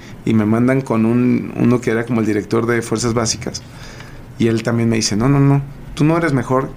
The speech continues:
que Alejandro Castro, tú no eres mejor que Manuel Mariaca, este, pues te me vas". Entonces yo dije, "Uf", eso fue cuando, antes de que, cuando había hecho mis pruebas, antes de llegar a Atlante. Te digo, me rechazan ahí y es cuando yo me voy a, a Atlante a tocar las puertas.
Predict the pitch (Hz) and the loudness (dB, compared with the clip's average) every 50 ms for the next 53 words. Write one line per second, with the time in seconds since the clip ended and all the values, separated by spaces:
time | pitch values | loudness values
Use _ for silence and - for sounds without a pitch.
0 | - - - - - 113 107 104 101 117 117 117 117 110 113 - 139 139 139 147 | -16 -16 -12 -6 -2 -2 0 0 0 0 2 2 2 0 0 -2 -2 -2 -4 -6
1 | 143 135 - - 135 127 127 123 123 117 110 104 - 117 117 113 - - 113 110 | -8 -6 -4 -2 0 2 2 4 4 4 2 2 2 0 0 0 0 0 2 2
2 | 107 107 113 117 117 110 113 117 123 127 - - 156 - - - - - - - | 2 2 4 4 4 4 2 2 0 0 -2 -4 -6 -6 -8 -10 -12 -12 -12 -12
3 | - - - - - - - - - - - - 107 104 - - - 92 90 95 | -14 -14 -16 -16 -16 -18 -18 -18 -18 -10 -6 -4 -4 -4 -4 -6 -6 -4 -4 -4
4 | 101 - - - - - - - 92 92 90 92 98 104 104 - - - - - | -6 -10 -12 -12 -10 -8 -4 -2 0 0 2 0 0 -2 -4 -6 -12 -16 -20 -20
5 | - - - - - - - - - - - - - - - - - - 101 104 | -20 -20 -18 -16 -16 -16 -16 -16 -16 -16 -16 -16 -18 -18 -18 -14 -8 -6 -2 0
6 | 110 110 98 98 107 101 117 139 139 - - 120 117 113 - 110 - - 101 - | 0 0 0 0 0 0 0 -2 -4 -4 -6 -4 -4 -4 -4 -4 -6 -8 -6 -4
7 | 127 123 117 110 101 101 107 - - - - - 107 113 110 113 123 117 120 117 | -4 -2 -2 -2 -2 -4 -6 -8 -10 -14 -10 -4 -2 -2 0 2 2 0 0 0
8 | - 110 101 101 101 98 101 101 101 101 101 98 98 - - 110 110 110 110 117 | 0 0 0 0 0 0 0 0 0 0 0 -2 -2 -2 -2 0 2 2 2 2
9 | 123 123 - 139 135 131 - - 147 139 123 127 127 - - 131 120 113 120 117 | 2 0 0 -2 -2 -2 -2 0 0 0 0 0 -4 -6 -6 -6 -6 -4 -2 -2
10 | 117 110 110 110 113 117 117 117 123 147 156 156 - - - 120 110 107 104 107 | 0 0 2 2 2 0 0 0 -2 -2 -4 -4 -8 -6 -4 -2 0 0 0 0
11 | 104 107 107 - 131 131 156 156 151 156 165 170 147 127 123 - - - - - | 0 0 0 0 0 2 2 2 2 2 2 2 2 2 0 -2 -6 -10 -12 -4
12 | - 135 127 120 113 113 120 131 127 120 120 123 123 123 117 113 - - - - | -2 0 2 2 2 2 2 2 2 2 2 2 0 0 -2 -6 -8 -12 -14 -14
13 | - - - - - - - - - 113 113 - 120 117 117 123 127 - 127 - | -16 -14 -14 -14 -14 -14 -8 -6 -4 -4 -2 -2 -2 -2 0 -2 -2 -2 0 0
14 | - 117 117 117 117 - - 160 160 156 - - - | 0 0 0 -2 -2 -2 0 0 0 0 -2 -2 -4